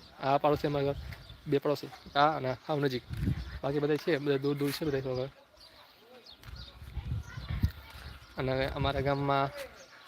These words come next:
સમાય દેખાય ટાંકો પીળા કલરનો. પાણી છે ને, પાણી બહુ તકલીફ છે. સાત આઠ દી એકદમ પાણી આવે. એટલે પાણી જો અત્યારે, અત્યારે પાણી આવ્યું છે. એટલે પાણી, અ, જે અમુકના જે, જે બધા ટીપણા હોય કે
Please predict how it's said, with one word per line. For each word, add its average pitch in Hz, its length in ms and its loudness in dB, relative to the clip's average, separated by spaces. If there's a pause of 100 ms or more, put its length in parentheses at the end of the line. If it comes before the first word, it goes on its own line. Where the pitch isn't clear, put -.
(380)
સમાય 147 180 8
દેખાય 151 240 4 (480)
ટાંકો 147 320 10 (240)
પીળા 143 160 2
કલરનો. 139 340 0 (720)
પાણી 160 320 8
છે 175 120 2
ને, 156 200 6 (280)
પાણી 147 180 6
બહુ 147 120 8
તકલીફ 147 300 6
છે. 160 60 8 (440)
સાત 151 220 6
આઠ 151 160 8
દી 147 180 4
એકદમ 143 280 6
પાણી 139 260 6
આવે. 135 160 8 (1000)
એટલે 123 240 6
પાણી 143 320 6
જો 151 100 0
અત્યારે, 143 320 6
અત્યારે - 560 -6
પાણી 151 180 10
આવ્યું 170 160 12
છે. 135 140 2
એટલે - 920 -2
પાણી, 143 300 6
અ, 139 220 4 (600)
જે 135 140 4
અમુકના 147 280 4
જે, 147 140 6
જે 147 100 6
બધા 147 140 6
ટીપણા 156 360 4
હોય 147 340 8
કે 139 300 8